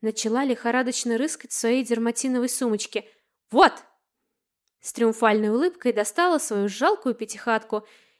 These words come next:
и потрясла у меня перед носом. Такая смешная, забавная, да безумия миленькая. «А жить ты на что будешь целую неделю?» пошутил я. «Ах!»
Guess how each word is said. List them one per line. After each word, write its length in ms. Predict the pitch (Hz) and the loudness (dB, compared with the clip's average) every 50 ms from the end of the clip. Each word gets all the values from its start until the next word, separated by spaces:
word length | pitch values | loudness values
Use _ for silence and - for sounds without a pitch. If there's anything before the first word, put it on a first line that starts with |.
| _ - | _ 0
и 120 | - 440 | 2 2
потрясла 560 | 453 508 480 453 440 - - 302 269 277 294 | 4 4 4 4 4 2 2 4 4 4 4
у 40 | 320 | 4
меня 200 | 285 254 247 247 | 2 2 0 0
перед 220 | 247 277 254 254 208 | 0 0 -2 0 0
носом. 480 | 208 202 196 208 - - 208 202 196 _ _ _ _ _ _ _ _ - - _ | 0 -2 -2 -2 -2 -4 -6 -8 -10 _ _ _ _ _ _ _ _ -20 -18 _
Такая 380 | - 254 240 - - 226 226 220 | -8 -8 -8 -6 -2 0 0 0
смешная, 680 | 226 - - 220 226 - - 233 233 247 254 240 214 220 - _ _ _ _ _ _ _ | 0 -4 -4 -4 -4 -4 -2 -2 0 0 0 0 -2 -4 -8 _ _ _ _ _ _ _
забавная, 760 | - 208 254 254 202 220 233 240 226 214 208 190 185 208 202 _ _ _ _ _ _ _ _ - | -4 0 0 2 4 4 2 2 2 0 -2 -2 -4 -4 -8 _ _ _ _ _ _ _ _ -4
да 120 | 208 254 | -4 -4
безумия 460 | 220 226 269 254 370 370 349 339 339 | -2 0 0 2 2 2 2 2 2
миленькая. 580 | 320 277 233 202 196 214 208 - 196 196 202 202 _ _ _ _ _ _ _ _ _ _ _ _ - | 2 2 2 0 0 -2 -2 -4 -4 -4 -4 -8 _ _ _ _ _ _ _ _ _ _ _ _ -2
«А 160 | - 240 254 262 | 2 2 4 4
жить 480 | 233 226 233 277 302 311 302 302 - | 2 0 2 2 4 4 2 2 0
ты 100 | - 233 | -2 -2
на 160 | 233 233 247 | 0 0 -2
что 380 | 269 - - - 311 311 320 302 | -2 -2 -2 0 2 2 2 2
будешь 420 | 220 233 269 294 294 202 226 - | 2 0 0 0 0 0 -2 -4
целую 460 | - - - 269 269 269 247 233 226 226 | -4 -2 0 0 2 2 2 2 2 0
неделю?» 580 | 240 254 226 226 254 247 220 190 185 185 202 - _ _ _ _ _ _ _ - | -2 -2 -2 0 2 2 2 2 2 -2 -4 -10 _ _ _ _ _ _ _ -10
пошутил 460 | 240 - - 233 226 - 247 233 220 | -8 -8 -8 -6 -4 0 2 2 4
я. 280 | 220 214 196 190 202 - _ _ _ _ _ _ _ _ _ _ _ _ _ _ _ _ _ | 4 2 0 -2 -2 -6 _ _ _ _ _ _ _ _ _ _ _ _ _ _ _ _ _
«Ах!» 400 | - 302 339 339 311 254 226 226 | 0 2 4 4 4 4 2 0